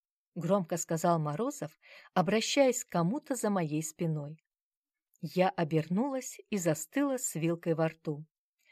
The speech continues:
Выглядела я при этом наверняка до невозможности глупо и смешно, но такого я не ожидала. Совершенно растерянная, я повернулась к Морозову, и он тихо рассмеялся.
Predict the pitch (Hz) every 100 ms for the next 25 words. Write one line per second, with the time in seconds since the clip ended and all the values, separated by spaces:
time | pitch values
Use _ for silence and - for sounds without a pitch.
0 | - _ - 160 302 302 180 - 156 151
1 | 170 170 170 160 156 147 165 185 220 269
2 | 294 320 254 247 240 214 208 190 185 170
3 | - 165 180 269 - 254 233 - 214 -
4 | 175 147 - _ _ _ _ _ - 175
5 | 190 - 147 - 262 285 277 220 156 151
6 | 156 160 156 - 151 151 147 151 165 _
7 | _ _ _ _ - - - 170 170 -
8 | - 214 196 170 165 - - 269 277 160
9 | 143 151 - - - 180 156 269 - 170
10 | 175 208 240 165 - 170 156 170 294 302
11 | 254 262 - - 214 233 220 - 175 170
12 | 170 170 - 165 151 151 151 - 160